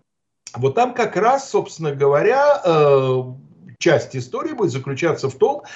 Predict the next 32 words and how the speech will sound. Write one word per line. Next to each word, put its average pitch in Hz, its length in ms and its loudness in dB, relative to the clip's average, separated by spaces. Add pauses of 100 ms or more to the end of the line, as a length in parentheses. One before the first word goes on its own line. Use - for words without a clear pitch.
(160)
как 151 240 0
те 208 200 2
американцы, 139 880 -2
которые 117 500 0
проживали 117 560 2
в - 80 -8
сегрегированных 117 960 -2
Южных 117 400 -4
Штатах, - 460 -2 (360)
но 139 140 4
которые 135 400 4
считали, 127 520 -2
что - 220 -6
это 110 220 0
недопустимо, 113 920 -2
что 104 280 -2
там 92 200 -6
сегрегация 110 720 0
позорит 110 480 2
Америку 113 380 0
и 113 80 4
так 139 180 2
далее, - 280 2 (260)
как - 200 2
они 156 220 2
боролись, 143 960 -2 (500)
и 151 120 2
они 113 260 0
боролись 107 840 -4 (140)
совершенно 226 680 -6
законными 165 840 0
методами, 127 720 -6